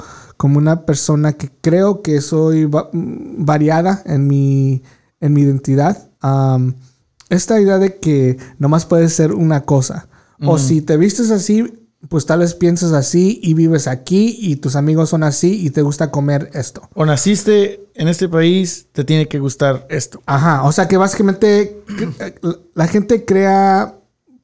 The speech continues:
Speaker 1: un perfil, por decir. O sea que, ok, al verte ya te, ya te vieron que te gusta ponerte esa ropa, entonces por esa razón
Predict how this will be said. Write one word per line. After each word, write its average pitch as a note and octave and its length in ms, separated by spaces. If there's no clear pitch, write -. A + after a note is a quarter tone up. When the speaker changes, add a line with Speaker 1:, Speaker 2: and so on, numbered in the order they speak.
Speaker 1:
un F#3 140
perfil, E3+ 680
por C#3 160
decir. C3+ 440
O - 80
sea C#3+ 140
que, C3+ 560
ok, - 160
al D3+ 160
verte G#3 560
ya F3 220
te, F3+ 520
ya E3+ 160
te G3 120
vieron F#3+ 280
que E3+ 120
te C#3+ 160
gusta E3 320
ponerte E3 320
esa E3+ 100
ropa, E3 240
entonces D#3+ 500
por D#3 160
esa F3 200
razón F3 580